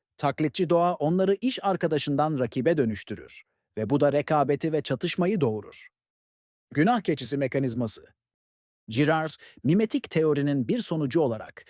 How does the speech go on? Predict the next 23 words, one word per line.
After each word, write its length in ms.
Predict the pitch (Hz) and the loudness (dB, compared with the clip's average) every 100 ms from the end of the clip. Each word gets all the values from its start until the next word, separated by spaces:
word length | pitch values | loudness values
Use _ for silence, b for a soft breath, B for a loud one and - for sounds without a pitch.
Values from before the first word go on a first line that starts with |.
| B B | B B
günah 320 | 123 139 214 - | 0 2 2 0
keçisi 400 | 175 175 160 170 | -4 -2 -2 -2
mekanizması 760 | 139 156 175 135 123 131 127 | -2 -2 -2 -2 -4 -4 -2
adı 220 | 135 151 175 | 0 2 2
verilen 440 | 135 127 127 131 B B | 2 0 -2 -4 B B
bir 100 | 214 | -4
toplumsal 640 | 226 - 285 175 147 170 170 | -2 0 0 0 -2 -4 -4
fenomeni 440 | 131 135 151 208 | -2 0 0 0
de 80 | 139 | -2
açıklar. 640 | 113 - - 107 - - - _ _ _ _ 101 | -4 -8 -6 -8 -8 -18 -20 _ _ _ _ -4
Girard'a 440 | 131 139 139 135 | 0 2 2 0
göre 360 | 123 127 185 185 b b | 0 0 0 -4 b b
toplumlarda 640 | - - 202 202 190 175 208 | -2 0 2 2 2 2 0
ortaya 440 | 175 190 175 170 | 0 0 -2 -2
çıkan 320 | - 160 160 | -4 -4 -4
çatışmalar 680 | - 240 247 - 135 131 131 | -2 -2 -2 -2 0 0 0
ve 80 | 139 | -2
huzursuzluklar, 1040 | 127 123 135 - 110 110 117 135 104 - B B B _ | -2 -2 -2 -4 -6 -6 0 0 0 -6 B B B _
bir 200 | 131 123 | -2 0
birey 340 | 127 143 175 143 | 0 2 2 2
veya 240 | 151 147 | 0 0
grubun 440 | 135 151 185 202 | 0 0 2 0
dışlanması 760 | 143 - 147 143 143 - 185 | 0 -2 -2 0 -2 0 -2